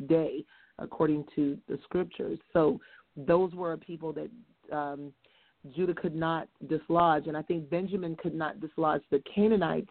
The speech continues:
out of their portion of the land, and they had lived,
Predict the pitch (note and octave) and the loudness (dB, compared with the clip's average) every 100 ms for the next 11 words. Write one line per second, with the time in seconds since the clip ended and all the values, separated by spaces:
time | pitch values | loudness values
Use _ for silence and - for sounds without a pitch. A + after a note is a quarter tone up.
0 | - D3+ D#3 D3 C#3+ E3+ G#3 A#3+ E3 D3 | 0 2 2 0 0 4 4 4 0 -4
1 | - _ _ _ - F3 D#3+ - D#3 C#3+ | -10 _ _ _ -6 -2 0 -2 -6 -4
2 | D3+ D3+ D3+ D3 D3 D3 D3 D3+ D3+ D3 | -4 -4 -4 -6 -6 -6 -2 0 0 -2
3 | D3+ D#3 | -2 -2